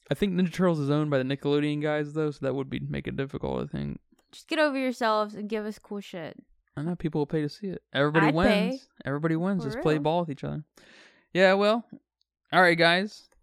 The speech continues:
Speaker 1: Any final thoughts?
Speaker 2: Nope. Thank you for listening.
Speaker 1: Yeah, thank you guys for listening. Be ready for the next episode. Every Monday, Wednesday, and Friday. Gotta remind you guys. You guys seem to forget.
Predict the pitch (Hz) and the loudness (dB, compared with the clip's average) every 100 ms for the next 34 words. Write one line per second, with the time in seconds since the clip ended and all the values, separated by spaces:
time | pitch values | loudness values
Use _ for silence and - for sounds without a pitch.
0 | _ _ - 151 147 160 160 175 175 - | _ _ -4 -2 0 0 2 4 4 0
1 | - - _ _ _ 311 320 233 262 _ | -16 -18 _ _ _ -20 -12 -8 -8 _
2 | - 233 - 240 - 226 226 - 240 285 | -8 -8 -8 -12 -12 -10 -10 -6 -6 -6
3 | _ _ _ _ 113 156 147 147 151 139 | _ _ _ _ -8 -4 -2 0 0 0
4 | 147 151 143 156 156 156 160 - _ _ | 0 0 0 -2 -2 -4 -8 -14 _ _
5 | _ _ 196 202 147 143 147 139 147 139 | _ _ -18 -8 0 4 4 4 -2 0
6 | 147 143 - 147 143 - 151 156 160 - | 0 0 -2 -4 -4 -4 -2 -2 -4 -12
7 | _ - 139 143 156 156 151 147 143 131 | _ -12 -6 0 4 6 6 6 2 -2
8 | - 135 131 139 151 - _ _ _ _ | 2 2 2 -2 -8 -14 _ _ _ _
9 | _ - 139 127 127 131 127 - - - | _ -12 -10 -8 -8 -8 -8 -10 -12 -12
10 | - - 151 - - 143 127 - 127 139 | -10 -12 -14 -10 -6 -4 -4 -6 -4 -2
11 | 160 | -4